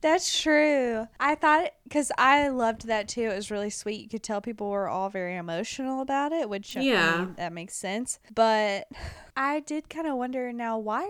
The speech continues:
Speaker 1: are they getting this when we've never seen that happen before?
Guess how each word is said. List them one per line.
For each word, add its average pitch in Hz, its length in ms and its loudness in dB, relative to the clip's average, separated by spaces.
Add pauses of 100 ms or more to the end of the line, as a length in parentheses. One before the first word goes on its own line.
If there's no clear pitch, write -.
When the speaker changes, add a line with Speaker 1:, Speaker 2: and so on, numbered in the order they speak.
Speaker 1:
are 339 80 -4
they 254 180 -4
getting 277 380 -8
this 240 500 -8
when 220 600 -6 (360)
we've 254 200 -2
never 269 560 -2 (200)
seen 277 380 -2
that 240 140 0
happen 214 360 0
before? 214 480 -4